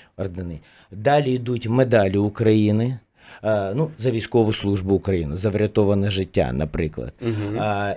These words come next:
Speaker 1: і крім того, є велика ланка така, е, відзнаки президента, яка зараз,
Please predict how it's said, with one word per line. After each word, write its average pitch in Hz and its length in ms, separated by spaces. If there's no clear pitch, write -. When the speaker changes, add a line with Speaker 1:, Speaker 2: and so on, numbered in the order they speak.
Speaker 1:
і 160 320
крім 143 280
того, 156 520
є 123 220
велика 107 640
ланка 127 460
така, 87 640
е, 98 840
відзнаки 113 560
президента, 107 760
яка 98 400
зараз, 110 540